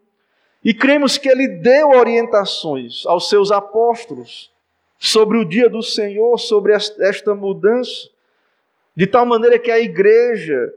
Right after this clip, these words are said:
se reúne aos domingos, no dia da ressurreição,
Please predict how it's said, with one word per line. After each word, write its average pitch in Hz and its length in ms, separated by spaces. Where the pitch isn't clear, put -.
se - 240
reúne 220 840
aos 190 300
domingos, 202 680
no 202 300
dia 254 260
da 226 140
ressurreição, 208 960